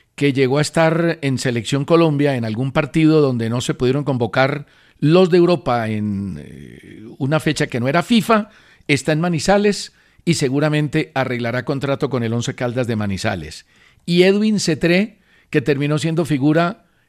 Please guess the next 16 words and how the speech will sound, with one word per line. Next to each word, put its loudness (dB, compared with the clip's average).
y 4
con 0
título 2
de 2
Estudiantes -2
de 2
La -2
Plata, 0
destacado, 2
reconocido, -2
aunque -2
se -6
haya 0
comido -2
el 0
penalti -2